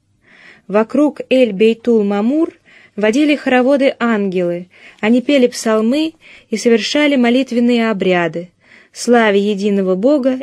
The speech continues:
и поклоняясь Ему. Аллах пожелал, чтобы у живущих на земле людей была такая же святыня для поклонения Ему, и Он вручил Адаму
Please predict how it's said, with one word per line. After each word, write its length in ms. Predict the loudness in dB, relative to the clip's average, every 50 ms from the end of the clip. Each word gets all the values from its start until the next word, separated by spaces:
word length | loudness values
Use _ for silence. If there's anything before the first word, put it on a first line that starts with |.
| -8 -8
и 80 | -6
поклоняясь 840 | -4 -4 -2 -2 0 0 0 0 0 0 0 -2 -2 -4 -6 -8 -12 -10 -10
Ему. 340 | -8 -8 -8 -10 -10 -14 -16 _ _ _ _ _ _ _ _ _ -20 -20 -20 -20 -20 _ _ -2
Аллах 360 | 0 2 4 4 2 0 -2
пожелал, 720 | -2 -2 0 2 2 2 2 2 0 -2 -2 -6 -8 -14 _ _ -20 -20 -20 _
чтобы 380 | -16 -6 -2 -2 0 2 0 0
у 100 | 0 0
живущих 720 | 2 2 2 2 2 0 0 -2 -2 -2 -2 -2 0 -2
на 120 | -2 -2 0
земле 340 | 0 0 0 2 2 2
людей 560 | 2 0 -2 -4 -2 -2 -2 -2 -2 -6 -10 _ _ _ -20 -20 _ _ _ -2
была 260 | 2 2 2 2 2
такая 480 | 0 -2 -2 0 0 2 2 2 2
же 100 | 0 -2
святыня 720 | -4 -6 -4 -4 -4 -2 -2 -2 -2 0 -2 -4 -6 -8 -10 -16 -20 -20 -18 _
для 180 | -6 -4 -4 -2
поклонения 760 | -2 -4 -4 -2 0 0 2 2 2 2 2 2 2 0 0
Ему, 560 | 0 -2 -4 -4 -4 -4 -4 -4 -6 -8 -12 -18 _ _ _ _ _ -20 -20 -20 _ _ _
и 80 | -4 0
Он 220 | 0 2 2 0
вручил 500 | 2 2 0 0 0 0 0 2 2 2 0
Адаму 600 | -2 -4 -2 -2 -2 -2 -2 -2 -4 -6 -10